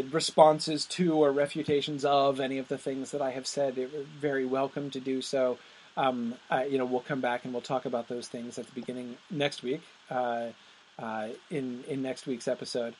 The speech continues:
Next week we shift to, um, in episode six, we're gonna, we're gonna do the destruction of the lamps in,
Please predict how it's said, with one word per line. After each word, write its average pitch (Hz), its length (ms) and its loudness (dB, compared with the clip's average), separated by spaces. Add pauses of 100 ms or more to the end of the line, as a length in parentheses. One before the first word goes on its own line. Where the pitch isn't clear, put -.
(800)
Next 165 320 0
week 175 220 0
we 160 120 2
shift - 540 2
to, 151 440 2 (200)
um, 135 400 -2 (540)
in 170 120 2
episode 165 460 2
six, - 400 2
we're 165 100 2
gonna, 156 220 4 (340)
we're 165 120 2
gonna 147 160 4
do 147 220 2
the 143 80 -2
destruction 143 520 0
of 123 100 -4
the 127 80 -2
lamps 113 440 -6
in, 156 100 -4